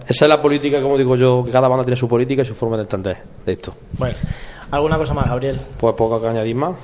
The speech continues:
Speaker 1: Ya seguiremos viendo novedades, que hay, hay mu-, hay bastantes novedades este año, ya se irá informando poco a poco. No, ya saldrá la noticia en Pasión en Jaén, en nuestra web, saldrá noticia poco a poco de,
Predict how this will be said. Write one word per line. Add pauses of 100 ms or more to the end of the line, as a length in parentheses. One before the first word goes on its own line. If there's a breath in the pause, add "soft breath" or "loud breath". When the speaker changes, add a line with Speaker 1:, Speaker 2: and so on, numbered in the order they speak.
(100)
Speaker 1:
Ya
seguiremos
viendo
novedades,
que
hay,
hay
mu-,
hay
bastantes
novedades
este
año,
ya
se
irá
informando
poco
a
poco.
No,
ya
saldrá
la
noticia (380 loud breath)
en
Pasión
en
Jaén, (100)
en
nuestra
web,
saldrá
noticia
poco
a
poco
de,